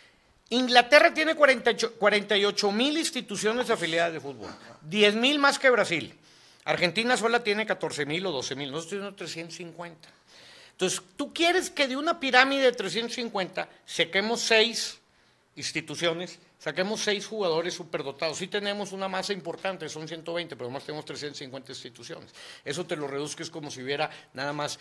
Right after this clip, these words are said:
diez instituciones de, este, educativas de alta, de, de ingenieros en México, nada más hubiera diez.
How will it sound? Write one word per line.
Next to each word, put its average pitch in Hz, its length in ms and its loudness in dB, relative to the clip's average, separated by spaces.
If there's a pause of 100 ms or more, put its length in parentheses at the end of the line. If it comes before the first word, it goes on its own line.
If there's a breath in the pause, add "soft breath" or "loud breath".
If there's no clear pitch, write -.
(120)
diez 139 240 -2
instituciones 139 840 -6 (320 loud breath)
de, 110 760 -6
este, 110 260 -10
educativas 151 680 2
de 135 120 0
alta, 131 260 -6
de, 110 300 -4
de 101 320 -10 (220 loud breath)
ingenieros 135 560 0
en 127 100 -2
México, 110 560 -8
nada 131 180 0
más 135 260 -4
hubiera 131 280 0
diez. 170 280 -4